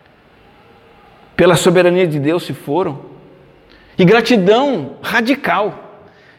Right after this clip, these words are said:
porque ainda que nós tivéssemos partido, é gratidão porque estaríamos ainda mais perto do nosso Salvador Jesus.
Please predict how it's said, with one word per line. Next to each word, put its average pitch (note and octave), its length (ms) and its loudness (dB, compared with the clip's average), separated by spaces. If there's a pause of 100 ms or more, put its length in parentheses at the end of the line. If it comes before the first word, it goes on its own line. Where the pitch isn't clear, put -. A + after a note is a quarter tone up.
(120)
porque G3+ 240 2
ainda C4+ 200 4
que C4 160 0
nós B3+ 320 0
tivéssemos B3 560 -4
partido, G3 920 -4 (760)
é A3 100 -2
gratidão A#3+ 720 2
porque G#3 240 0
estaríamos A3 500 2
ainda A3 240 2
mais - 300 -6
perto G3 400 -2
do D#3 100 -6
nosso D#3+ 360 -6
Salvador C#3 500 0
Jesus. B2+ 680 -4